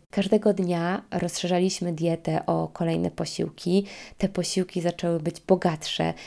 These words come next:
ciekawiej komponowane. Zaczęła się pojawiać, e, brukselka, y, frytki z fasolki, z marchewki. Te składniki były wcześniej obecne, ale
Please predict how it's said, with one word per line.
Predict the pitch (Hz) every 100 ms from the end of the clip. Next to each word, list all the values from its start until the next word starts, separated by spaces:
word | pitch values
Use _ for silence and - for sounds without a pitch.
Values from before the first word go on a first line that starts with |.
| -
ciekawiej | - - 170 180
komponowane. | - 196 185 190 190 175 160 156 165 170
Zaczęła | - 175
się | 156 -
pojawiać, | 175 170 175 - - -
e, | - 165
brukselka, | 160 202 220 - 170 160 156 - 156 - - - - 170 165 170 -
y, | 196
frytki | - 214 - -
z | -
fasolki, | 202 - 185 165 -
z | -
marchewki. | 208 202 170 - - -
Te | 196
składniki | 202 202 202 214
były | 359
wcześniej | - 196 180
obecne, | 165 175 - 220
ale | - 196 202